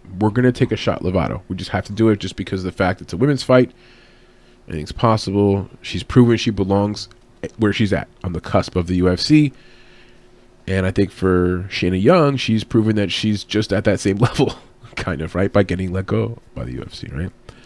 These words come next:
Lovato began her career with three straight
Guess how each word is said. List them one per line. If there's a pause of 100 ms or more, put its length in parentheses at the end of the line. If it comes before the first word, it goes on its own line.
(600)
Lovato
began
her
career
with (100)
three
straight